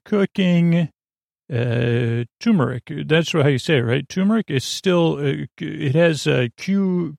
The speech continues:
cu-, cur-, cur-, curcumin, which is like, uh, supposedly in an orange-colored volatile oil. Um, indicator, I don't know what that means.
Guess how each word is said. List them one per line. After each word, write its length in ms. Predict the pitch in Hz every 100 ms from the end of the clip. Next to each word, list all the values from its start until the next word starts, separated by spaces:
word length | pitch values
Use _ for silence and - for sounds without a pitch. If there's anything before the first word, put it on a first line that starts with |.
| _
cu-, 280 | 208 196 147
cur-, 360 | - 202 165 147 _
cur-, 280 | - 170 156 - _ _
curcumin, 880 | 190 165 - - 196 180 135 117 117
which 240 | 123 117
is 220 | 131 120 123
like, 260 | 123 113
uh, 260 | 127 120 120
supposedly 920 | - 139 127 123 - 123 117 117 117 - _ _ _ -
in 200 | 139 147
an 120 | 139
orange-colored 840 | 143 160 170 170 - 160 143 139 127
volatile 1000 | 123 127 131 131 127 139 127 127 123 135
oil. 640 | 127 127 127 127 135 143 - _ _ _ _ _ _
Um, 720 | 156 123 123 123 120 117 117 120
indicator, 920 | 135 139 139 - 147 139 135 131 131
I 100 | 123
don't 140 | 127
know 60 | 117
what 120 | 123
that 200 | 139 135
means. 880 | 139 139 135 135 131 131 127 - -